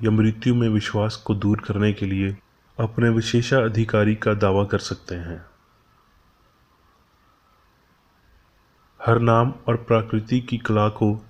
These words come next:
और अधिक ना सुना जाए, और जीवन की सामान जैसा पूर्ण और सच्चे अर्थों को और मानव चेतना को अपने कब्जे में लेने दें।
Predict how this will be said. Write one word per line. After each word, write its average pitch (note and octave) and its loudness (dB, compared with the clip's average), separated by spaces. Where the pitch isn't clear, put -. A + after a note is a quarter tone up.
और A2+ 4
अधिक G#2+ 0
ना G#2 2
सुना G2 -4
जाए, F2+ -4
और A#2 6
जीवन A#2 4
की C3+ -2
सामान A2 2
जैसा A2 2
पूर्ण A2 2
और A2 -4
सच्चे A#2 -2
अर्थों A2+ -2
को G2+ -4
और A2 2
मानव A2+ 4
चेतना A2+ -2
को A#2 -2
अपने A2+ -4
कब्जे G#2 -2
में G#2+ 0
लेने F#2 -4
दें। F2 -10